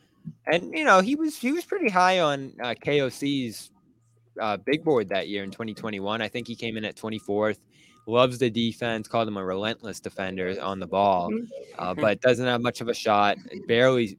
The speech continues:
Speaker 1: pulled up from three at all in, in his college days with Tennessee. And it's been a similar deal, forty-one percent from the field through three years with Philly, twenty-three percent from three. So that's gonna be the difficulty, Jimmy, playing him for long stretches. I don't think that's in the cards this year.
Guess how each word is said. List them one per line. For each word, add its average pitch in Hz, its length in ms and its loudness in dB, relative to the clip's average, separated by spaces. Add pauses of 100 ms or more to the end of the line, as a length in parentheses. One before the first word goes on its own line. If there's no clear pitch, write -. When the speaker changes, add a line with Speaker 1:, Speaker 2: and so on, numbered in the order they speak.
Speaker 1:
pulled 113 280 0
up 107 160 0
from 101 160 -10
three 104 360 0
at 90 60 0
all 92 420 0
in, 92 140 -12
in 95 180 -6
his 90 140 -12
college 98 380 -2
days 90 240 -6
with 92 80 -14
Tennessee. 92 640 -6 (360)
And 101 120 -2
it's - 80 -6
been 151 140 4
a 135 40 0
similar 135 380 0
deal, 120 260 4
forty-one 123 480 0
percent 107 320 -8
from 113 80 -12
the 110 80 -8
field 98 500 -2 (140)
through 98 120 -6
three 98 260 -4
years 95 240 -4
with 98 100 -8
Philly, 90 480 -4
twenty-three 101 480 -6
percent 90 380 -10
from 87 120 -16
three. 90 300 -6
So 95 320 0 (400)
that's 185 160 4
gonna 254 140 4
be 208 100 2
the 139 140 8
difficulty, 113 560 2
Jimmy, 98 480 -4 (1300)
playing 147 320 4
him 131 80 0
for 131 100 4
long 117 320 2
stretches. 95 560 -2
I 113 80 4
don't 135 180 0
think 139 140 -2
that's - 180 0
in 107 100 -2
the 104 80 -4
cards 107 380 0
this 98 220 -6
year. 92 340 -2